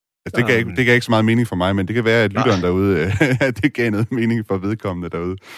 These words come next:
Speaker 1: Der var faktisk, øh, der var lige et spørgsmål, jeg ikke nåede at stille dig, øh, da vi talte om, øh, hvad skal man sige, skrotningen af den internationale rumstation, og det er,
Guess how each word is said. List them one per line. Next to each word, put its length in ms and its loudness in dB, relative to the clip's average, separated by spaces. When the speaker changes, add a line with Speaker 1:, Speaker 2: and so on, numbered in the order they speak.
Speaker 1:
Der 60 2
var 80 6
faktisk, 420 -4
øh, 440 0
der 60 0
var 80 2
lige 120 2
et 60 -6
spørgsmål, 420 0
jeg 80 0
ikke 120 -2
nåede 80 -2
at 60 -4
stille 260 -4
dig, 260 -2
øh, 260 -4
da 40 -2
vi 100 -6
talte 320 -4
om, 220 -2
øh, 260 -4
hvad 100 -14
skal 80 -12
man 60 -6
sige, 140 -8
skrotningen 580 0
af 140 -6
den 100 -6
internationale 580 -4
rumstation, 520 -6
og 100 -6
det 160 2
er, 140 2